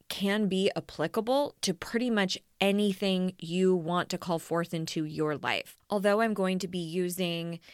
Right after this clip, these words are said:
examples that are related to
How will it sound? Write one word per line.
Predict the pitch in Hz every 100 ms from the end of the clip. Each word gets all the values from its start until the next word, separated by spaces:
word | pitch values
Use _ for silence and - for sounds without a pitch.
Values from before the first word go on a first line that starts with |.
| - - -
examples | 175 180 208 262 277 190 175 175
that | 180 170
are | 165
related | 170 165 175 170 175 170 147
to | - 175 165 160 160